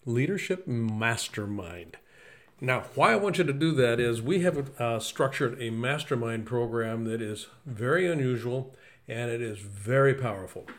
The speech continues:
And by going onto that site and clicking that link, you'll be taken to a landing page that is an invitation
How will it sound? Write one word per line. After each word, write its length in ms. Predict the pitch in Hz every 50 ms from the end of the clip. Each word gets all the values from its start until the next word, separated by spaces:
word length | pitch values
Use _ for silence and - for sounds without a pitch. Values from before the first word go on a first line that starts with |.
| - - - - - - -
And 540 | 139 127 127 127 123 127 123 120 113 120 - -
by 180 | 156 135 127 131
going 460 | 127 113 135 147 185 220 233 233 214
onto 360 | 160 156 165 170 160 - 160 135
that 400 | 127 131 131 135 139 - - - - _ _ _ _ _ _ _ _ _ _ _ - - _ - -
site 460 | - - - 143 117 107 107 - - -
and 180 | 120 113 110 -
clicking 640 | - - - 185 180 185 - 170 156 151 151 147 - - 180
that 400 | 143 120 117 127 123 123 117 -
link, 480 | 117 113 127 123 104 90 - - - - - - - - - - _
you'll 160 | 139 135 156
be 140 | 175 208 180
taken 360 | - - 175 175 175 175 156
to 220 | 156 - 156 143 131
a 20 |
landing 540 | 123 120 120 135 143 143 131 123 107 98 95
page 440 | 110 101 87 92 92 98 113 - - - - - - - - -
that 600 | 123 113 113 123 123 123 120 127 127 123 - - -
is 280 | 165 147 135 123 120 123
an 160 | 120 123 131
invitation 840 | 156 190 196 202 160 - 170 165 160 160 - 175 165 170 170 170